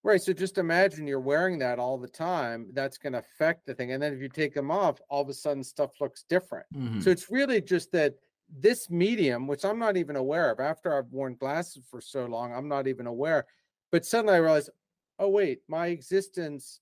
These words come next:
Speaker 1: is mediated. And so there's interference coming from this that's creating something on the screen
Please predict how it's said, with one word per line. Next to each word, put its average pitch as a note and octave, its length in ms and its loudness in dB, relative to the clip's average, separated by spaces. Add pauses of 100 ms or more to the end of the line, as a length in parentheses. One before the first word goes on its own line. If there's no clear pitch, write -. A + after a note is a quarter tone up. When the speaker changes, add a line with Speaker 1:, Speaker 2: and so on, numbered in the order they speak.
Speaker 1:
is C3+ 240 -6
mediated. C#3 1120 -2 (680)
And D#3 200 -2
so D#3 260 -2
there's D3 240 -2
interference F3+ 640 -2
coming D#3+ 360 -4
from C3 280 -6
this C#3+ 580 0 (220)
that's C3 160 -6
creating D#3+ 460 0
something C#3+ 340 -4
on C3 120 -2
the A#2+ 100 -6
screen C3+ 680 -4